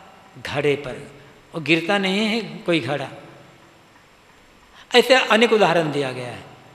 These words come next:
ऐसे ही जो भी काम करना है वो काम करें,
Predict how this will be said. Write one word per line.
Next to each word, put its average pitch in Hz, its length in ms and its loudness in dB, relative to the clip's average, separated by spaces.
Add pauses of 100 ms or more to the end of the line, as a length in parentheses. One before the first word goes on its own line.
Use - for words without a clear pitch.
(480)
ऐसे 214 300 6
ही 269 220 6 (100)
जो 277 200 4
भी 294 180 6
काम 240 320 6
करना 208 420 4
है 160 400 -2 (1700)
वो 208 100 4
काम 175 340 0
करें, 147 400 -2